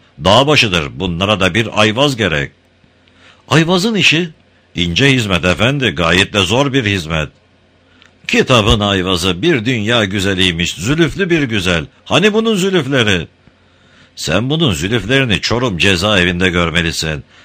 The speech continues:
Bu oğlan mahpus damında açlıktan gemini geveleyen çok Müslümanın duasını alır." Güldüler, iç çeker gibisine,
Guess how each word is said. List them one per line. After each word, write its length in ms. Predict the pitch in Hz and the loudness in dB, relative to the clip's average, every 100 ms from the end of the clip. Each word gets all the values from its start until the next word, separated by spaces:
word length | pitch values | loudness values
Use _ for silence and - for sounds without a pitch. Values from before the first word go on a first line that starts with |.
| _ | _
Bu 260 | 123 165 151 | -2 2 2
oğlan 220 | 151 139 | 2 0
mahpus 480 | 107 123 - 151 - | 0 -4 -4 -8 -4
damında 400 | 123 120 104 85 | -2 0 -2 0
açlıktan 600 | 110 - 220 95 113 90 | 0 -2 -4 -2 -2 0
gemini 380 | 98 92 98 101 | -2 -2 -2 0
geveleyen 520 | 87 85 85 87 85 | 0 0 2 0 0
çok 280 | - 143 98 | -2 -4 -4
Müslümanın 600 | 120 - 123 123 123 104 | -8 -4 -2 -2 -2 -2
duasını 460 | 110 101 104 104 | 0 0 -2 -2
alır." 460 | 90 73 73 65 - _ _ _ _ _ _ _ _ _ _ _ - _ _ _ _ - | -2 -2 -6 -8 -14 _ _ _ _ _ _ _ _ _ _ _ -20 _ _ _ _ -2
Güldüler, 720 | 90 127 - 117 85 - - - _ - | 0 2 2 0 -4 -8 -12 -20 _ -10
iç 160 | 143 | 0
çeker 360 | - 78 76 71 | 0 0 -4 -4
gibisine, 640 | 65 67 69 71 67 62 | -6 -8 -8 -8 -8 -10